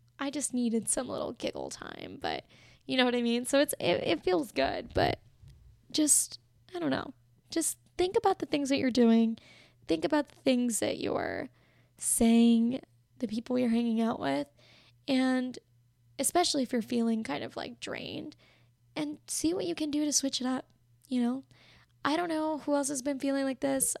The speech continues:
um, but if you are feeling like this and you're getting out of it, heck yeah, good for you, because I'm telling you, I'm in that, like, mode right now where I'm like, "Okay,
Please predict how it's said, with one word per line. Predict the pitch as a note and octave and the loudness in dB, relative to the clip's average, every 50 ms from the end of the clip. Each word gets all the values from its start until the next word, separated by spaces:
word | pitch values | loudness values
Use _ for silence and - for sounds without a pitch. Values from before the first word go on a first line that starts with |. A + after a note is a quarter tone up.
| _ _ | _ _
um, | - B3+ A3+ A3 A3 G3+ | -6 -6 -4 -4 -4 -4
but | B3 A#3+ A3+ A3+ A3+ - - _ _ _ _ _ _ _ _ _ _ _ _ _ _ _ - | -2 -2 0 -2 -2 -4 -6 _ _ _ _ _ _ _ _ _ _ _ _ _ _ _ -6
if | C4+ B3+ A#3 - | -6 -4 -4 -2
you | A#3+ B3 - | -4 -4 -2
are | - A#3+ A#3 A#3+ B3 | 0 0 2 0 0
feeling | - - C4 B3+ B3+ | 0 -2 -2 -2 -2
like | B3+ B3 - - | -2 -4 -4 -2
this | C4 C4 C4 B3 - | 0 0 0 0 -2
and | - - C4 | -6 -6 -6
you're | B3+ A#3 | -6 -4
getting | G#3 A#3+ A#3+ B3 A#3+ A#3 | -2 -2 0 2 2 2
out | A3+ A3 | 2 2
of | A#3 A#3+ | 2 2
it, | C4+ C4+ C#4 C#4 - - - - - _ | 0 0 0 -2 -4 -10 -18 -20 -20 _
heck | - - - A#3+ B3+ C4+ C4 - - - | -8 -2 0 2 2 2 0 -4 -8 -10
yeah, | A#3+ A3+ A3+ A#3 A3+ A3+ A3+ A#3 | -4 -2 0 0 0 0 -2 -4
good | A3+ - A#3+ A#3+ A3+ | -4 -4 -4 -4 -4
for | - - C#4 | -4 -6 -6
you, | C4 B3+ C4+ - - - | -4 -4 -4 -4 -4 -6
because | A#3+ - B3+ A#3 | -6 -6 -6 -4
I'm | B3 B3+ A#3+ A#3 | -4 -4 -4 -4
telling | - A#3+ A3+ A3+ A#3 A#3+ | -2 -2 0 0 0 0
you, | B3+ C4 C4 - - - | -2 -2 -4 -4 -4 -4
I'm | A#3+ A#3 A#3 A#3+ A#3+ | 0 0 0 0 -2
in | - - B3+ A#3+ B3 | -4 -6 -4 -4 -2
that, | B3+ C4 - - - _ _ - | -4 -4 -6 -8 -12 _ _ -8
like, | - - - - - _ | -6 -4 -4 -6 -8 _
mode | - - - B1+ - - - B3+ | -12 -8 -6 -6 -4 -4 -4 -4
right | C#4 - - | -4 -4 -4
now | - D3 D3+ D#3 - | -4 -4 -4 -4 -4
where | - - E2 | -4 -4 -6
I'm | E2+ - | -6 -8
like, | D#2+ - - - - | -10 -10 -8 -8 -6
"Okay, | - - G2 - - A#3+ | -4 -4 -4 -4 -6 -8